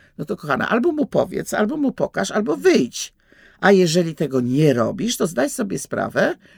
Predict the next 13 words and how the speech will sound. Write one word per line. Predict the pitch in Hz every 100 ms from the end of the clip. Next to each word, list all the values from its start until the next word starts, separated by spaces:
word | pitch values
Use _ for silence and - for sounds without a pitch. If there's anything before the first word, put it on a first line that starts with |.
| _
co | - 330 403
ty | - 320
możesz | 175 127 151 175 208 -
zrobić. | - 104 - - - -
I | 160
tu | 220
jest | 285 -
kolejna | - 110 156 196
tajemnica | - - 90 95 90 - - 151 - _ _ - - -
pod | - 185 -
tytułem: | 180 - 139 123 190 294 302 _ _ _ _ -
ja | 180 196
mogę | 196 226 214 170 180